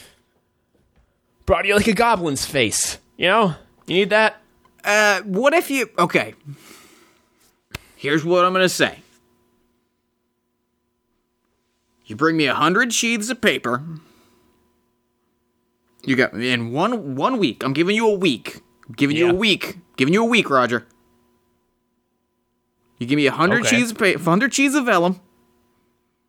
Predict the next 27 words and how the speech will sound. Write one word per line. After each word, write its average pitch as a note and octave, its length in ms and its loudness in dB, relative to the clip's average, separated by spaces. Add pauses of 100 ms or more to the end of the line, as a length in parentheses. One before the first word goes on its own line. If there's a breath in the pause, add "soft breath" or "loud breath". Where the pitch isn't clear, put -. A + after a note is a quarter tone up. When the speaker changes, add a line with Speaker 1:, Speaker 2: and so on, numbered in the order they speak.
(1400)
Speaker 2:
I'm C#3 80 -6
gonna D3 80 0
say C#3 160 0
ten G#3 460 -2
pig G#3+ 340 0
faces, A2 520 -4
pig G3 280 -2
jowls. B2+ 500 -2
You D#3 100 0
know, D3+ 200 0
we D3 100 0
want E3 140 -2
that D3+ 160 0
real, E3+ 300 0
I D3+ 40 -6
want F3 160 0
that E3+ 120 2
real, F3+ 340 2
the E3+ 100 -2
re-, E3 200 0
I E3+ 140 2
have E3 260 0
not, F3+ 200 0
I F3 100 2
haven't G3 160 0
had D3 180 -4
pork - 460 -2